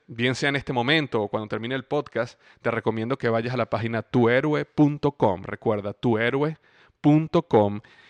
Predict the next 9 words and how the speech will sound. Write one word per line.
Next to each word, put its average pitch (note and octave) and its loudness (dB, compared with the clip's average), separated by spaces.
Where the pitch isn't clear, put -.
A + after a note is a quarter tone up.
y F3+ 2
compres E3+ 2
esta A#2 -2
edición B2+ 0
especial C#3+ 2
y C3 -2
limitada, A2 0
¿ok? - -12
Especial D3 -2